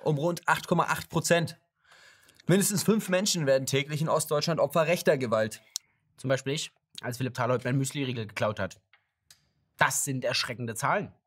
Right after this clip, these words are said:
Speaker 2: Und die Beratungsstellen haben natürlich kein Interesse daran, das Problem kleinzureden.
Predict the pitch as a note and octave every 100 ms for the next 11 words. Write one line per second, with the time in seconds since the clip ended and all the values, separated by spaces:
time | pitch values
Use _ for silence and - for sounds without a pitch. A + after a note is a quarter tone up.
0 | _ _ _ _ _ - F#3 D#3 - B2+
1 | - - F#3 C3 A2+ A2+ C3+ B2+ A#2+ A2+
2 | C#3+ B2+ - A#3+ B3 A3 D3+ C3+ B2 A2
3 | A2+ - C3 B2 A#2+ - G3+ B3 G#3 D#3
4 | F#2+ -